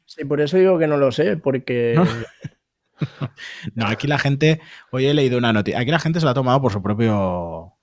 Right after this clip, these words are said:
Speaker 2: la ley se la toma a su propio criterio, porque tú sales a la calle y hay un, esta semana, yo que, que tengo noción del tráfico de todos los días, porque nada más dejé de trabajar dos semanas al principio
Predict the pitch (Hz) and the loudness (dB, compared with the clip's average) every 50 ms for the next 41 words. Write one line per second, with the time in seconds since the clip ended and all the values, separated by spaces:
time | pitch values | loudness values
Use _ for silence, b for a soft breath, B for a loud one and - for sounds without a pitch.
0 | _ _ - 78 104 101 107 110 117 135 117 127 113 98 92 101 104 110 107 104 | _ _ -10 -6 -4 -2 0 2 2 0 0 0 -2 0 0 0 2 2 2 0
1 | 101 - - 104 101 - 107 98 107 101 104 117 117 110 104 101 101 98 85 90 | 0 -2 -2 -2 -2 -2 -4 -6 -6 -4 -2 -2 0 0 -2 -2 -4 -6 -4 -2
2 | 98 101 104 95 90 85 95 90 - 95 95 98 B B B B B B - 123 | -2 0 0 0 -2 -2 -4 -4 -2 -2 -2 -2 B B B B B B -8 -4
3 | 113 135 143 139 139 120 107 101 92 101 104 107 117 135 151 165 - - 117 107 | -2 0 0 0 0 0 0 -2 -2 -2 0 0 2 2 0 0 0 -2 0 0
4 | 107 117 113 - 127 120 - 143 135 - 123 107 98 95 107 123 147 156 117 104 | 2 0 0 -2 -4 -4 -2 -2 0 0 0 0 0 0 0 0 0 0 0 -2
5 | 104 - 117 101 _ _ _ _ - - 101 196 202 - - - - - - _ | 0 -2 -2 -4 _ _ _ _ -10 -6 -4 -2 -2 -2 -4 -6 -10 -12 -14 _
6 | _ _ - - 104 104 107 110 113 113 110 107 - 110 104 104 104 101 - 120 | _ _ -8 -6 -4 -2 0 0 0 0 0 0 0 0 0 0 -2 -2 -2 -2
7 | 110 - - 104 - 104 107 101 110 107 101 101 101 98 107 117 120 104 - - | -4 -2 -4 -4 -2 -2 -4 -2 -2 -4 -2 -2 -2 -2 0 0 0 0 -2 -2
8 | - 98 95 - - 95 95 92 92 92 95 95 95 95 107 101 - - 117 110 | -4 -4 -4 -4 -8 -8 -6 -6 -6 -6 -6 -4 -4 -4 -4 -4 -4 -2 -4 -2
9 | 110 110 113 117 113 - 117 113 107 110 107 - 117 110 107 113 117 110 - 113 | -2 -2 0 -2 0 -2 -2 -4 -4 -4 -4 -4 -4 -2 -2 -2 -2 -2 -4 -4
10 | 107 - 107 107 101 - 135 127 - 104 107 123 | -4 -2 -2 -2 -2 -2 -4 -2 0 0 0 0